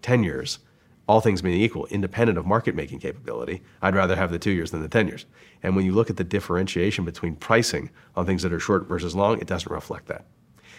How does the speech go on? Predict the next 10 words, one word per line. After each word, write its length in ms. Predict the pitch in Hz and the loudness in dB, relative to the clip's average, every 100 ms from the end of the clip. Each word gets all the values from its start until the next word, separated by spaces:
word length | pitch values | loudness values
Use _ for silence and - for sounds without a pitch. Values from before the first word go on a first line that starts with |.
| - - | -14 -6
And 160 | 90 | -2
so 280 | - 101 95 | 4 4 4
people 320 | 92 101 92 | 2 0 2
have 140 | 90 87 | 0 0
been 180 | 85 | -2
willing 480 | 90 101 98 80 90 - | 2 2 2 0 -6 -8
to 140 | - 90 | -4 -2
effectively 420 | 90 87 87 85 | -2 -2 -4 -4
be 160 | 85 | -4
super 500 | 82 113 101 92 80 | -2 0 2 0 -2